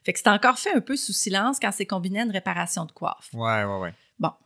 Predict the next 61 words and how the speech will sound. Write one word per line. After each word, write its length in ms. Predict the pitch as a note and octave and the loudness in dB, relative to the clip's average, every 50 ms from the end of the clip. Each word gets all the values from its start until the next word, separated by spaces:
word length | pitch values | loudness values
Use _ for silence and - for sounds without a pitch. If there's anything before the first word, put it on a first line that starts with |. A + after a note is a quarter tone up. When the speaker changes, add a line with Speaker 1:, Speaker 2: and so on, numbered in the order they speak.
| _ _ | _ _
Speaker 1:
fait 120 | - F#3+ | -12 -12
qu'il 100 | - - | -10 -10
faut, 100 | - - | -14 -16
faut 140 | E3 - F3 | -10 -8 -4
dire 140 | D3 G3 G#3 | -2 0 2
les 80 | G#3+ F#3+ | 2 2
vraies 200 | F3+ G3 F3 - | 2 2 2 2
affaires, 260 | E3 - - A#3+ C4 C#4 | 0 2 2 2 4 4
mais 100 | A#3+ G3 | 2 2
se 120 | - G#3+ | 0 -2
faire 240 | G3 - B3 C4+ C#4+ | 0 2 2 4 4
opérer 440 | B3+ A3 A3+ - G#3 F#3+ F#3 G#3+ G#3 | 2 2 2 2 2 2 2 0 -2
uniquement 380 | G3 F#3+ G3+ A3 - B3 A#3 A#3+ | -2 -2 -4 -6 -4 -4 -4 -4
pour 160 | - A#3 G3 | -4 -4 -6
une 140 | F#3+ F3+ F3 | -4 -4 -6
arthroscopie, 640 | E3+ - - F#3 F3 - - F#3+ F3 F3 - - | -8 -8 -8 -10 -10 -4 -2 -2 -2 -2 -4 -6
ça, 160 | A3 - - F#3+ | -8 -6 -8 -8
ça 140 | - - | -8 -8
serait, 420 | E3+ - - - F3+ E3+ E3 E3 E3 | -8 -8 -8 -8 -8 -8 -6 -6 -6
euh... 140 | D#3 D#3 D#3 - F#3+ F#3+ G3+ - _ _ _ _ _ _ _ _ _ _ | -8 -8 -10 -12 -14 -16 -18 -20 _ _ _ _ _ _ _ _ _ _
Puis 200 | - F#3 F#3 - | -6 -6 -4 -2
l'acromion 640 | - F#3 F3+ F3 - - G3 F#3 F#3+ G3+ G#3 A#3 B3 | 2 4 4 4 4 4 2 2 2 2 2 2 2
de 100 | G#3 F3 | 0 -2
type 260 | - - - D#3+ D#3+ | -2 -4 -6 -6 -4
deux 280 | D#3+ E3+ G3+ C4 - - | -4 -4 -4 -6 -8 -8
ou 120 | - F3 E3+ | -6 -4 -2
de 80 | E3+ | -2
type 200 | E3 - - D#3 | -2 -2 -6 -10
trois 240 | - - - G3+ G#3+ | -10 -8 -4 -2 -2
en 60 | G3+ | -2
crochet, 500 | F#3+ - F3+ E3+ - - - F#3+ A3+ C4 - _ - - - - _ - | -2 -4 -2 0 0 0 0 -2 -4 -6 -8 _ -20 -20 -20 -16 _ -2
euh, 220 | D#3 E3 E3 E3 E3 - - | 0 2 4 4 2 2 2
on 100 | F3 F3+ | 0 0
pourrait 200 | E3+ - - F#3 | -2 -2 0 2
aller 120 | F3 F3+ F3+ | 2 2 2
voir 180 | E3+ G3 G3+ | 2 2 2
l'autre 220 | G3 F#3+ G#3 G#3+ - | 2 2 0 -2 -2
côté, 360 | - F#3+ F3+ - - G#3 F3+ | -4 -4 -4 -2 0 0 2
l'épaule 360 | A#3+ G3 - - F#3+ F#3+ F#3+ | 0 0 0 0 -2 -2 0
non 140 | F#3 F3+ F#3 | 0 0 0
douloureuse, 680 | F3 F3+ F3 E3+ D#3+ E3 D3+ D#3+ A#3+ D4+ C#4+ - - - - _ _ _ - | 0 0 0 0 2 2 2 2 2 -2 -4 -8 -12 -14 -16 _ _ _ -4
ou 120 | F3 F#3+ | -2 2
le 100 | G3 F3+ | 2 2
voisin 340 | E3 F3 F3 E3+ E3+ F#3+ F#3 | 4 4 2 2 4 2 4
d'en 160 | G3 E3+ E3+ | 4 4 4
face, 320 | - - D#3+ D#3+ G3 B3 - | 4 4 4 4 2 2 -2
ses 320 | - - - - F#3 D#3+ | -6 -6 -2 -2 -2 0
deux 240 | D#3 E3+ E3 E3+ F3+ | 0 0 0 0 -2
épaules 260 | - - F#3 F#3 G3 | 0 0 0 0 0
non 120 | F#3+ F3 | 0 -2
douloureuses, 600 | F3 D#3+ E3 D#3+ D#3 E3 E3 E3 F#3+ A3 G#3+ F#3 | -4 -4 -6 -4 -2 -2 0 0 0 -2 -4 -6
voir 240 | F3+ E3+ E3+ E3 F3+ | -6 -4 -2 -2 -2
il 40 | F#3+ | -2
y 40 | - | -4
a 40 | - | -2
peut-être 240 | - - F3 - | -2 -2 -2 -2
un 80 | F3 E3 | -2 -2
acromion 380 | E3 E3 - - D#3+ D#3+ E3 E3 | -4 -4 -4 -6 -6 -6 -6 -6
en 60 | E3+ | -8
type 220 | - - - - | -8 -10 -12 -12
trois. 320 | - - - - - - | -16 -18 -14 -14 -14 -14